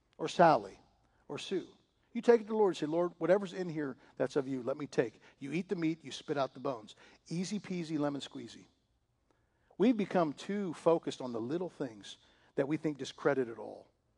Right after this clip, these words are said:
Do me a favor, beloved. Let those things go. Allow the Holy Spirit to show you what you need to hold on to and just flush the other things. I've had people that have spoken some powerful words to me. I've had people that have spoken some great words and they should have stopped talking.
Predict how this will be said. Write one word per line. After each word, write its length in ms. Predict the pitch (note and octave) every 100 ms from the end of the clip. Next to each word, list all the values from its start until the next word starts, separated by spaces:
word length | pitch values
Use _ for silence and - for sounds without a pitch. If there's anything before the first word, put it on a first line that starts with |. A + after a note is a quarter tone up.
| _ _ _ _ _ _ _ _
Do 120 | - C4
me 80 |
a 40 | F3
favor, 300 | - A#2 A2+
beloved. 380 | A2 G#2+ A2+ C#3
Let 140 | G3
those 160 | D#3+ -
things 200 | G#2+ -
go. 280 | - A#2+ - _ _ _ _ _ _ -
Allow 260 | F3 A#3
the 80 | C4+
Holy 240 | - G#3+ G3
Spirit 320 | - F#3 E3
to 60 |
show 160 | - E3+
you 160 | D#3 C3
what 180 | C3+
you 60 | C#3
need 120 | C#3
to 60 | B2+
hold 180 | C3 C3
on 200 | A#2+ A2+
to 180 | B2+ B2 _ _ _ _ - -
and 180 | D3
just 220 | C#3+ D#3+ - -
flush 320 | G#3 G3 -
the 140 | C3
other 140 | G#2 G2+
things. 320 | A2 A2+ - _ _ _ _ _ _
I've 140 | - A3+
had 140 | G#3
people 220 | G#3+ F#3+
that 60 | F3
have 80 | C3+
spoken 240 | F3+ E3+
some 140 | - C#3+
powerful 460 | - F3 E3 D#3+
words 260 | C#3+ C#3+ -
to 80 | -
me. 220 | D3+ D3+ - - -
I've 100 | F3+
had 140 | G3 F#3
people 180 | G3+
that 60 | F3+
have 60 | -
spoken 200 | F3+ -
some 80 |
great 220 | C#3+ F3 F3+
words 240 | F3 E3
and 80 | C#3+
they 60 |
should 160 | C3 E3+
have 80 | D3+
stopped 260 | E3 D3+
talking. 340 | - C3 -